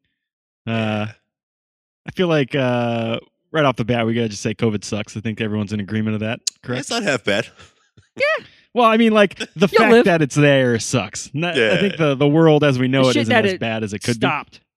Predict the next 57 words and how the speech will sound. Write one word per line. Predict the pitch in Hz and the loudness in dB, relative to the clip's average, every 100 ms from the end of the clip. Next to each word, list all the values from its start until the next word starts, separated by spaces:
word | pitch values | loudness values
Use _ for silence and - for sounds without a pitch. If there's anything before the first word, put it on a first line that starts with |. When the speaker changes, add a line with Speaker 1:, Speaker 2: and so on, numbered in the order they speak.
| _ _ _ _ | _ _ _ _
Speaker 3:
That's | 165 147 | -16 -16
what | 120 - | -18 -20
sucks. | 78 - _ _ _ _ - | -20 -20 _ _ _ _ -12
Speaker 2:
Yeah. | 117 - _ - | -10 -10 _ -8
Speaker 1:
be. | 180 | -6
Yeah, | 101 | -4
yeah, | 98 | -8
yeah. | - - _ _ _ _ _ - | -12 -14 _ _ _ _ _ -10
Speaker 2:
Pretty | 104 | -6
Speaker 3:
I | 262 | -2
Speaker 2:
much | |
Speaker 3:
guess | 302 | -2
the | 196 | 0
Speaker 2:
brought | - - | -2 0
Speaker 3:
people | |
Speaker 2:
our | 156 | 0
Speaker 3:
dying | 156 175 | 2 2
Speaker 2:
nation | 151 170 | 4 4
Speaker 3:
too, | |
Speaker 2:
to | 165 | 4
a | |
Speaker 3:
but | 156 | 2
Speaker 2:
grinding | 87 117 | -2 -2
Speaker 3:
whatever. | - | -4
Speaker 2:
halt. | 95 85 - - - _ | -4 -6 -14 -20 -20 _
<laughs> | - _ _ - | -20 _ _ -6
Speaker 1:
Yeah, | 214 - | -2 -2
<laughs> | - | -4
I | - - - - | -10 -16 -18 -6
guess | 262 - | -6 -4
people | 180 - - | -6 -6 -8
died. | 180 131 - | -6 -6 -6
That's | 214 - | -8 -4
kind | - | -2
Speaker 3:
Yeah, | 214 | -2
Speaker 1:
of | |
a | |
Speaker 3:
whatever. | 165 - - | -2 -6 -6
Speaker 1:
big | - | -12
deal. | 180 294 | -8 2
Speaker 2:
Only, | 349 427 320 | 6 6 6
like, | 285 | 4
Speaker 3:
Population | 147 | 4
control, | 131 175 156 | 2 2 4
man. | 156 156 | 4 2
Come | 101 | 0
on. | 101 | -2
Speaker 2:
three | 113 | -2
hundred | 135 151 | -4 -6
fifty | |
thousand. | 131 - | -12 -12
<laughs> | |
It's | - 117 | -14 -14
not | 95 | -14
that | 80 - | -16 -18
bad. | - - _ _ _ | -20 -20 _ _ _
Speaker 1:
Oh, | - - 143 143 135 | -12 -8 -6 -2 -2